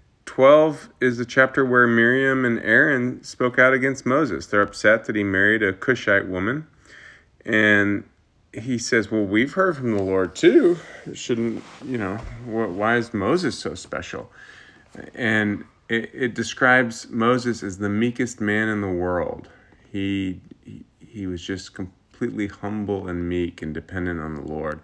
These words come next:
And the Lord rose up in anger to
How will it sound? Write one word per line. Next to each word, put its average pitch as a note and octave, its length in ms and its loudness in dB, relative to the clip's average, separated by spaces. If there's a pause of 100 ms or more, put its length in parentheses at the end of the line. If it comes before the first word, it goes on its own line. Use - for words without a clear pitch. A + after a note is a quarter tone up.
(460)
And F2 200 -6
the F2 80 -4
Lord F2+ 720 2
rose E2 360 0
up E2 220 -4
in E2 80 -4
anger D#2+ 680 -4 (300)
to E2 460 -2